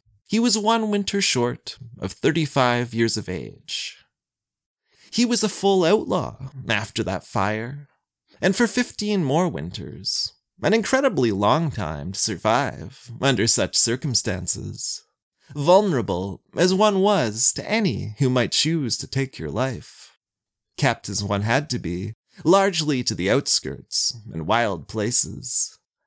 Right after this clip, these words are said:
to caves or to valleys where trolls watched their sheep.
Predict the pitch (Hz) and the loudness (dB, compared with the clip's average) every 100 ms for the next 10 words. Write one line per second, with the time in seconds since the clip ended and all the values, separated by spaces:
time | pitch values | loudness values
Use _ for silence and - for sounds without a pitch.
0 | - 208 254 262 202 71 87 - 101 104 | -4 -2 2 2 2 0 -8 -4 -2 0
1 | 113 127 160 139 95 90 - - _ - | 2 2 4 2 0 -2 -4 -4 _ -4
2 | 127 147 - 151 160 165 170 165 - 120 | 2 2 4 4 4 4 2 0 0 0
3 | 135 - 110 113 - 92 - _ | 0 -2 -4 -2 -4 -4 -12 _